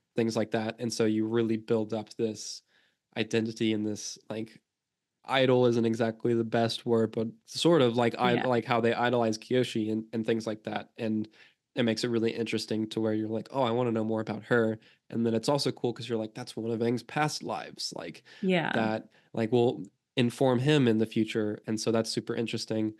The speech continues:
Speaker 1: Um, so yeah, like, I love all of that. And the fact that we get that in episode four is wild. Like, I almost,
Speaker 2: It's
Speaker 1: like,
Speaker 2: crazy. Yeah.
Speaker 1: I remember it now, but, like, one of the f-, the first times I went to rewatch the show,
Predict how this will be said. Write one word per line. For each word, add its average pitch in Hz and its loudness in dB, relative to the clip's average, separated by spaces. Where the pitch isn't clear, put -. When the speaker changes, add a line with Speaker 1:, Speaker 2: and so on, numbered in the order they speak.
Speaker 1:
Um, 92 -4
so - 0
yeah, 107 0
like, 117 -2
I 127 4
love 143 2
all 113 0
of 110 -10
that. 101 -4
And 117 -4
the 113 -6
fact 131 -2
that 156 0
we 151 0
get 156 2
that 156 2
in 139 2
episode 143 -2
four 131 -2
is 120 -2
wild. 110 -2
Like, 120 2
I 147 4
almost, 139 2
Speaker 2:
It's - -6
Speaker 1:
like, 123 -4
Speaker 2:
crazy. 196 4
Yeah. - 2
Speaker 1:
I 135 4
remember 175 6
it 127 4
now, 120 4
but, 123 2
like, 120 2
one 135 4
of 127 2
the 120 6
f-, - -6
the 131 2
first 120 0
times 117 -2
I 117 0
went 117 0
to 117 -2
rewatch 113 0
the 113 -4
show, 113 0